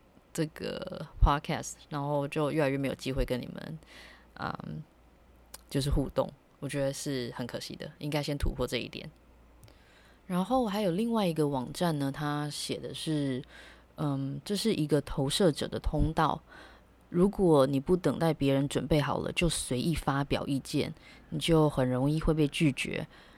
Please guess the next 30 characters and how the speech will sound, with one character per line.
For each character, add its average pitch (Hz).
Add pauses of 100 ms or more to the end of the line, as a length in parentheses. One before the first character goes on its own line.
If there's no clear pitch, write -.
(240)
因 175
而 160
感 135
到 143
苦 -
涩 139 (260)
与 -
焦 185
虑。 220 (520)
所 -
以 214
找 147
到 165
这 170
个 151
表 131
达 131
的 139
时 143
机 175
点 160
呢， 131
永 139
远 151
是 143
成 123
功 139
的 131
关 135
键。 147